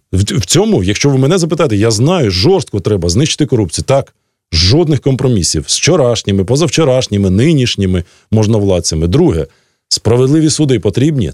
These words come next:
Так, потрібні. Е, люстрація антикорупційна потрібна в країні? Так, потрібна. Але разом з тим,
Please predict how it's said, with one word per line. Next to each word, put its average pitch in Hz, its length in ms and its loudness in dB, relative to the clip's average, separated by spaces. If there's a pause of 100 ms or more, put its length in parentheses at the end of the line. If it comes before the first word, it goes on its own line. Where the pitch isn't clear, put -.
Так, 107 260 0
потрібні. 104 500 -2 (480)
Е, 90 340 2
люстрація 131 640 0
антикорупційна 107 640 -2
потрібна 123 420 0
в - 60 -4
країні? 101 400 0
Так, 110 280 0
потрібна. 92 520 -2 (360)
Але 95 220 2
разом 110 340 0
з - 80 -4
тим, 98 320 -2